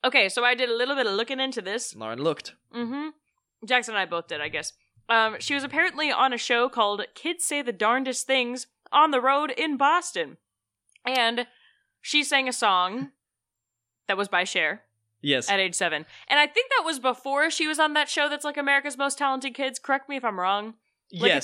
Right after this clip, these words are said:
Speaker 1: think that was what got her on that
Speaker 2: Uh,
Speaker 1: show?
Speaker 2: I think so, yeah.
Speaker 1: So this was probably, like, really the first time she sang,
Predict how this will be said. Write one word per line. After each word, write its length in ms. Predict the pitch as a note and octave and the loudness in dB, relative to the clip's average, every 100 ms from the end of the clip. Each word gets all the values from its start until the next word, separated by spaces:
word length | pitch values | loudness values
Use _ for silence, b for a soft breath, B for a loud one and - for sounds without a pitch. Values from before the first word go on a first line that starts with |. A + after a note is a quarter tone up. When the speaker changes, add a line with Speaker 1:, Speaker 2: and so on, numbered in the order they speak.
| D#4 | 2
Speaker 1:
think 80 | |
that 120 | C4 B3+ | 2 2
was 100 | A#3 | 0
what 140 | A3 | -4
got 140 | G#3+ G#3+ | 0 2
her 40 | |
on 180 | A3+ G#3+ | 4 4
that 120 | G#3+ | 2
Speaker 2:
Uh, 100 | A3 | 0
Speaker 1:
show? 260 | G#3+ A#3+ B3+ | 2 2 2
Speaker 2:
I 120 | G3 | 0
think 180 | G3 F3+ | 0 -2
so, 260 | - G#2+ G2+ | -4 -6 -8
yeah. 300 | A#2 A#2+ G#2 - b b b | -6 -4 -4 -8 b b b
Speaker 1:
So 120 | - D#4 | -4 0
this 140 | E4+ | 0
was 100 | F4 | 0
probably, 380 | F4 D4+ D4+ C#4+ | 2 2 0 0
like, 180 | A#3 F3+ | 0 0
really 260 | F#3+ B3 A3+ | 0 0 0
the 100 | G3 | -2
first 300 | A3 G3+ - | -2 -2 0
time 160 | F#3+ | 0
she 140 | F3+ F#3 | -2 -10
sang, 440 | - F#3 E3+ E3 | -4 -2 -2 -6